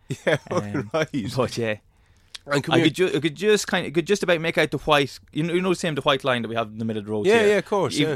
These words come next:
Speaker 2: it was, it was dark, but you kinda just, 'cause that was white, you kinda just make out that. So I kinda just had to just keep, keep that under me at all times.
Speaker 1: Yeah,
Speaker 2: Um,
Speaker 1: yeah.
Speaker 2: because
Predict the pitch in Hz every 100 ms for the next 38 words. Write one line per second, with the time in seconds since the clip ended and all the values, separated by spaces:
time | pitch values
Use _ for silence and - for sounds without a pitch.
0 | 139 131 135 127 127 127 156 156 143 135
1 | 123 - 143 151 143 147 - - 131 123
2 | 127 - 131 120 117 - 131 131 117 120
3 | 113 113 104 110 101 113 104 127 135 123
4 | 120 117 113 113 107 - - - - -
5 | - - _ - _ _ - 127 117 -
6 | - 117 - - - 117 _ _ - 113
7 | 107 117 117 110 107 107 110 110 - 110
8 | 104 127 - - - 147 117 135 127 95
9 | - 113 104